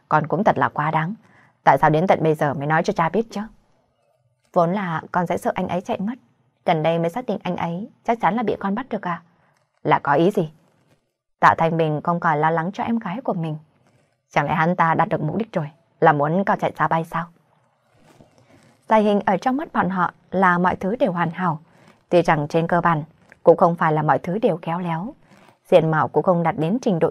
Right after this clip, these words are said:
tuyệt mỹ, nhưng là con gái nhà mình, nói như thế nào cũng chính là bảo bối. Không biết cái tên tiểu tử họ Lâm kia rốt cuộc là ham cái gì.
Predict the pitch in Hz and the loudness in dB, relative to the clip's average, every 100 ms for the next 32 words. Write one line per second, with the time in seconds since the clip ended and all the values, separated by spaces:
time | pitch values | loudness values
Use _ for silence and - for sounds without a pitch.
0 | - 170 165 160 214 320 _ _ _ _ | 0 -4 -2 -4 -4 -8 _ _ _ _
1 | _ 220 220 214 202 277 269 226 320 226 | _ 4 4 2 0 -2 -2 -6 -6 -4
2 | 185 175 170 _ _ - 165 185 180 170 | -4 -4 -8 _ _ -2 0 0 0 -2
3 | 190 214 156 - 196 - 254 220 165 143 | -2 -2 -2 -2 -2 -2 -2 -2 -2 -2
4 | 156 156 220 - _ _ _ - 180 156 | -4 -4 -6 -12 _ _ _ 2 4 6
5 | 185 202 208 180 170 175 156 160 151 - | 4 4 4 2 2 0 4 2 2 0
6 | 170 165 170 170 175 285 208 170 165 160 | 0 -2 0 -2 0 0 0 0 0 0
7 | - 233 240 175 262 220 156 | -2 -8 -6 -8 -4 -4 -4